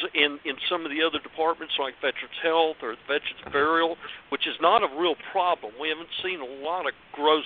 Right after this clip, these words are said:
negligence in that department yet, but the Veterans Benefits Administration is, is out of control, and now the suicide rate is gonna directly follow it. I don't even wanna think about how many veterans are gonna be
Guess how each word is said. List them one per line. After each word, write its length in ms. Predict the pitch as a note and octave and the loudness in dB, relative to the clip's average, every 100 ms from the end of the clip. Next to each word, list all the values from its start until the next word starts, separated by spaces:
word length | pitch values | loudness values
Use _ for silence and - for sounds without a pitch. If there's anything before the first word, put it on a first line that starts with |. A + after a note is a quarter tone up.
| - | 0
negligence 480 | C#3+ C3+ C3+ - C3 - C#3+ | -2 -2 -6 -6 -10 -8 -12
in 80 | - - | -14 4
that 240 | D#3 F#3 - - | 4 4 0 -14
department 540 | - C3 A2 - G#2+ F#2+ | -8 -6 -6 -6 -16 -10
yet, 160 | G#2 B2 - - - - | -10 -10 -16 -16 -10 0
but 140 | D3 | 0
the 80 | C3 F3+ | 2 0
Veterans 320 | G3 C3 - | 0 -2 -4
Benefits 400 | F3 A3 - - - | -2 -2 -6 -10 -12
Administration 640 | A#2+ A2+ - B2+ - C#3 | -10 -8 -2 -2 -2 -6
is, 320 | A#2+ - D3 | -10 -8 -8
is 40 | - | 2
out 140 | E3 C#3+ | 2 2
of 80 | |
control, 420 | - C3 - E3+ - - - - | -6 -10 -6 -6 -6 -14 -4 -4
and 160 | D#3+ | 2
now 180 | G3+ A3 | 4 4
the 140 | D#3+ - | 2 -4
suicide 480 | B3+ A#3+ F#3 E3+ - | -4 -4 -2 -2 -2
rate 220 | E3 F#3+ | -2 -2
is 80 | C3 | -2
gonna 160 | E3+ C#3 - | -6 -8 -6
directly 400 | D3 F3+ - E3 - | 0 0 0 -8 -2
follow 280 | F3+ D#3+ B2 | 0 0 -2
it. 60 | - | 0
I 140 | E3+ B3 | 4 4
don't 240 | G3 E3+ | 2 0
even 160 | E3 E3 | -2 -2
wanna 240 | D#3 B2+ - - | -2 -4 -8 0
think 240 | C#4 C#4+ | 0 2
about 400 | E3 - G#2+ E2+ - - - - | -2 -2 -4 -4 -12 -20 -18 0
how 140 | F#3+ | 2
many 160 | E3 B2 | 2 -2
veterans 480 | E3 G3 - D3 - | -2 -4 -4 -10 -10
are 80 | D3 | -6
gonna 160 | C#3 | -8
be 120 | C#3+ | -6